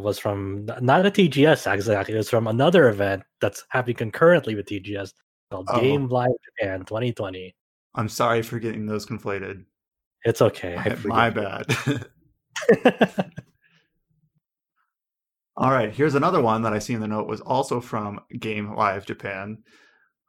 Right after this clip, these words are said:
Speaker 2: Uh, new gameplay footage for Disgaea six, Defiance of Destiny. So this is the, we covered, we talked about this last week and maybe the week before, but it was, it was recently announced. Obviously,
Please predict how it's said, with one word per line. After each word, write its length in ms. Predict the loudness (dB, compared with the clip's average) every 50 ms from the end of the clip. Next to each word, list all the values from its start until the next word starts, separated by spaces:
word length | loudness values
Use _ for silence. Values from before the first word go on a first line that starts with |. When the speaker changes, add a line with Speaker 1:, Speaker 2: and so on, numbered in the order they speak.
| -16 -8
Speaker 2:
Uh, 220 | -4 -2 0 0
new 160 | 2 0 0
gameplay 340 | 0 -2 -2 -2 0 -2 -2
footage 380 | 0 0 0 2 2 0 -2 -6
for 260 | -4 -4 -2 -2 -2
Disgaea 440 | -4 -6 -8 -4 -2 -2 -2 -2 -4
six, 280 | -6 -6 -8 -8 -8
Defiance 420 | -8 -10 -8 -6 -6 -4 -4 -6 -6
of 80 | -6
Destiny. 460 | -6 -6 -8 -8 -10 -12 -10 -10 -12 -12
So 140 | -8 -6
this 160 | -6 -4 -4 -6
is 180 | -6 -8 -6
the, 400 | -4 -4 -4 -4 -4 -6 -8 -10 -14 _ _ _ -4
we 160 | -2 0 0
covered, 260 | 4 4 4 4 4
we 60 | 2
talked 200 | 4 4 4 4
about 140 | 4 4 2
this 280 | 0 -2 -4 -6 -12 _ -6 -4
last 240 | -4 -4 -4 -4
week 140 | -8 -8 -8
and 260 | -8 -8 -8 -8 -8
maybe 220 | -10 -10 -12 -10 -10
the 80 | -10
week 160 | -10 -12 -14 _
before, 320 | -12 -8 -6 -4 -4 -4
but 180 | -2 -2 -2 0
it 60 | -2
was, 140 | -2 -4 -6
it 100 | -6 -4
was 180 | -4 -2 0
recently 300 | 0 -2 -2 -2 -2 -2
announced. 340 | 0 0 0 0 0 0 0
Obviously, 560 | -2 -4 -4 -4 -6 -4 -4 -4 -4 -6 -8